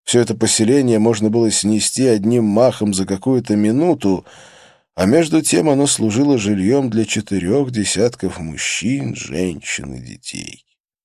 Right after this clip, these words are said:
Мы совершенно свободно зашли на территорию и направились к одной из центральных хижин. При виде нас люди застывали на месте и провожали нас глазами,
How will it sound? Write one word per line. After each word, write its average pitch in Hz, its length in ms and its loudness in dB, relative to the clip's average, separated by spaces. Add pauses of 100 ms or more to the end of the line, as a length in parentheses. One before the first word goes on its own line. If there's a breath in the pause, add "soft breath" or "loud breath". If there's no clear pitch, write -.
(760)
Мы 226 160 4
совершенно 175 540 2
свободно 135 560 2
зашли 113 400 2
на 104 140 0
территорию 101 760 0 (400)
и 202 100 2
направились 156 640 4
к - 80 -16
одной 120 360 2
из - 100 -4
центральных 101 800 0
хижин. - 720 -14 (640)
При 101 120 4
виде 104 260 4
нас 123 340 2
люди 110 300 2
застывали 107 760 2
на 104 180 2
месте 113 460 -2
и 87 40 -4
провожали 92 560 0
нас 110 200 0
глазами, 98 800 0